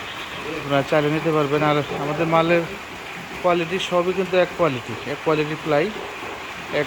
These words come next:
কোয়ালিটি কাজে করা হয়, এক, আর এক দামে মাল বিক্রি করা হয়। যারা, আহ, এর আগে গ্যারান্টি ছিল আমাদের এক বস-, আহ, দশ বছর,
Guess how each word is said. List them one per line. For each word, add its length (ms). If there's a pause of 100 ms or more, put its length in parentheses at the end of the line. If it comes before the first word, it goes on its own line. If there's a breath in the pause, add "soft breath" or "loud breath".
কোয়ালিটি 420
কাজে 240
করা 220
হয়, 220
এক, 300
আর 120
এক 140 (100)
দামে 200
মাল 160
বিক্রি 260
করা 200
হয়। 260 (1160)
যারা, 340 (340)
আহ, 500
এর 140
আগে 180
গ্যারান্টি 440
ছিল 140
আমাদের 280
এক 100 (120)
বস-, 440
আহ, 140
দশ 140 (100)
বছর, 320